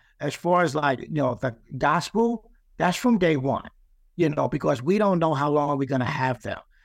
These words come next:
So I always, um, encourage and instruct all the program team, when we get somebody come in,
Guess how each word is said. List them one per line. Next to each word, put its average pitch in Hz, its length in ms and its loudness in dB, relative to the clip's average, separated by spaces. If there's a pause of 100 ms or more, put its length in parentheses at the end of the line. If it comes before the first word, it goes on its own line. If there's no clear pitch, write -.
(180)
So 147 160 0
I 165 140 2
always, 165 920 0
um, 113 440 -2 (420)
encourage 151 640 0
and 123 240 -4
instruct 139 760 -2
all 160 420 2
the 147 220 2
program 151 640 0
team, 143 540 0 (400)
when 147 220 0
we 180 220 0
get 170 280 0
somebody 156 380 0
come 147 240 -2
in, 165 260 0